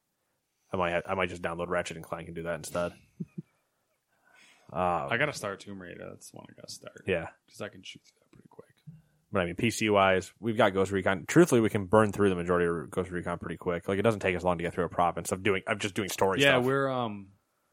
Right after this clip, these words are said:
Speaker 2: we, <laughs> we were, we were pretty terrible when we first started.
Speaker 1: Yeah.
Speaker 2: Now we're, we're pretty good.
Speaker 1: Now we're on point, except
Speaker 2: Yep.
Speaker 1: that last night we got super distracted.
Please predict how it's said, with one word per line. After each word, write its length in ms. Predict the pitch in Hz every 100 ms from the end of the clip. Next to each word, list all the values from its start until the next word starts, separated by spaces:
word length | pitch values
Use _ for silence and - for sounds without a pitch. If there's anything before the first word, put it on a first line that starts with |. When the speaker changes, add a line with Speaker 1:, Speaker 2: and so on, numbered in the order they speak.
| _
Speaker 2:
we, 320 | 117 123 123 - -
<laughs> 960 | 156 _ _ _ - - - - - 139
we 160 | 165
were, 240 | 180 170 139 143 139 - -
we 160 | 151
were 60 | 175
pretty 240 | 175 269
terrible 460 | 254 233 175 113 107
when 60 | 104
we 80 | 101
first 260 | 120 107
started. 320 | - 98 90 82 _ _ _ 110
Speaker 1:
Yeah. 300 | 113 90 85 - _
Speaker 2:
Now 200 | 135 156
we're, 140 | 160 151 -
we're 140 | 143
pretty 220 | - 139 113
good. 200 | 95 -
Speaker 1:
Now 180 | 107 117
we're 80 | 123
on 140 | 117
point, 340 | - 113 107 - -
except 300 | 101 - 107
Speaker 2:
Yep. 40 |
Speaker 1:
that 100 | 101 92
last 220 | 101 -
night 120 | 92
we 80 | 90
got 140 | 87
super 300 | - 107 90
distracted. 460 | 85 - 76 -